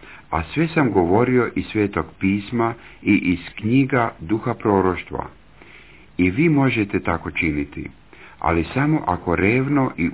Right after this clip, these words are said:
uporno proučavate Božju riječ i te knjige. Ima li ovdje među nama onih koji još nisu spremni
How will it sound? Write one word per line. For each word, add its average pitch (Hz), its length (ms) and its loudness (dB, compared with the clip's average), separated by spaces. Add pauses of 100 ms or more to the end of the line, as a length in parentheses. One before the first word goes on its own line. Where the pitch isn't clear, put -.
uporno 123 540 0
proučavate 101 840 -2
Božju 92 420 2
riječ 101 500 0 (260)
i 78 200 -4
te 95 120 2
knjige. 117 460 2 (1300)
Ima 165 260 0
li 139 220 2
ovdje 127 360 4
među 98 320 4
nama 110 400 2
onih 113 480 2 (360)
koji 101 240 6
još 92 220 6
nisu 147 360 2
spremni 120 680 2